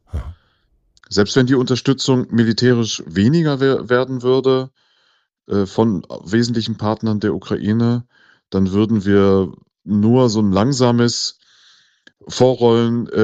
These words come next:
Speaker 2: äh, der Russen sehen unter extrem hohen Verlusten. Die Ukrainer würden nicht aufhören, sich zu verteidigen. Die würden auch ihre Landsleute nicht unter russischer Besatzung zurücklassen.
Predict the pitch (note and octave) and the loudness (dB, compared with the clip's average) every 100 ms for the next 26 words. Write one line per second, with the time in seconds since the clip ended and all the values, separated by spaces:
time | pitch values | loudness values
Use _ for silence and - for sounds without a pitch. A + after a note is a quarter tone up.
0 | A2 - A2 G#2+ A#2 G#2 A2+ - B2 G2+ | 2 2 0 0 -2 -2 -2 -4 -6 -2
1 | A2 A2+ A2+ G#2 G#2+ F#2+ - - A2+ G#2+ | -2 0 -2 -2 -4 -6 -8 -6 -4 -2
2 | A2 G#2 G#2 G2 A2+ - A2 G2+ F#2 A2+ | -4 -4 -6 -6 -6 -6 -6 -6 -6 -6
3 | G#2 C3 B2+ C3 C3 C3 - C3 - F#2 | -4 -6 -6 -6 -4 -6 -6 -8 -6 -6
4 | F2+ F#2 F#2+ - F#2 G#2+ G#2 F2 F#2 - | -6 -12 -14 -10 -6 -4 -4 -8 -16 -14
5 | F2 G2 G#2 F#2+ D#2 G2 F#2+ A2 - A2 | -10 -8 -8 -10 -8 -6 -2 -4 -2 0
6 | A2 G#2+ G2+ A2 - A2 G#2+ G2+ G#2+ G#2 | 0 0 -4 -4 -6 -8 -6 -6 -6 -8
7 | G#2 F#2+ F#2+ G2+ - G2 G2+ - F#2+ - | -10 -10 -6 -6 -8 -14 -14 -12 -12 -12
8 | G#2 G#2 C3+ | -12 -10 -12